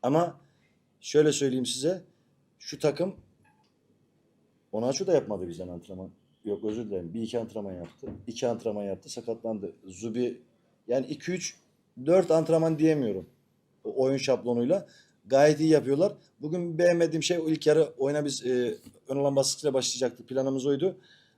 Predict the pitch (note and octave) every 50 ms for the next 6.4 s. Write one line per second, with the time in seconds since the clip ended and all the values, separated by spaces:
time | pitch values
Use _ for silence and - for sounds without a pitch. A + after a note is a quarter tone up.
0 | _ _ - A2+ C3 C3+ D#3 D#3+ D3+ C#3 C3 - F3+ E3+ F3 G2+ G2 D3 A#2+ A#2
1 | A#2 A#2 A#2+ A#2+ A2+ - _ _ B2 C3+ C#3 D3+ D3+ C3+ C3+ B2+ B2+ B2+ B2 -
2 | - _ _ _ - - - - - - - _ _ _ _ _ _ _ _ _
3 | _ _ _ _ _ _ _ - C#3 D3 D#3 D#3+ D#3+ D#3+ E3+ D#3+ D3+ D#3 D#3+ D#3+
4 | D#3 D#3 D3 D#3 D3 C#3+ D3 C#3+ C#3 C3+ - C#3+ C#3+ C#3 C#3 C#3 C#3 C#3 C#3 B2+
5 | A#2 A2+ G#2 A2+ A2 G#2+ A2 A2+ G2+ F#2+ F#2+ A2+ A2+ - B2 B2 A#2 - A2 A2
6 | A2+ A2 A2 - A2 A2 -